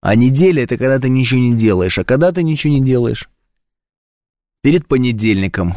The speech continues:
в воскресенье. Так он неделя этот день называется, или воскресенье? Опа.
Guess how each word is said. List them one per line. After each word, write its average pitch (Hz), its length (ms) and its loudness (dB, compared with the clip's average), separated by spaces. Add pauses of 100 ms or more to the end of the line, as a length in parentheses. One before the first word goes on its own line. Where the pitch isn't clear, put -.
в 113 120 -2
воскресенье. 113 720 0
Так - 200 -2
он 170 220 2
неделя 175 540 2
этот 107 240 -6
день 107 260 0
называется, 98 800 -2
или 127 220 0
воскресенье? 139 960 -2 (1040)
Опа. - 460 -4